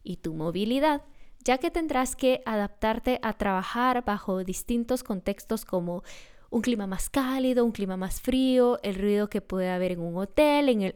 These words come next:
Airbnb, en el hostel, etcétera. Y también tener en cuenta todo el tiempo los cambios de horario. Un cambio de estilo de vida como este trae consigo su curva de aprendizaje.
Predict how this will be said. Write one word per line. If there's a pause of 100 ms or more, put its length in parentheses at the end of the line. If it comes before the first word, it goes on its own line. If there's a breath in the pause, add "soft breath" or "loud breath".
Airbnb,
en
el
hostel,
etcétera. (440 loud breath)
Y
también
tener
en
cuenta (180)
todo
el
tiempo
los
cambios
de
horario. (240)
Un
cambio
de
estilo
de
vida
como
este
trae
consigo
su
curva
de
aprendizaje.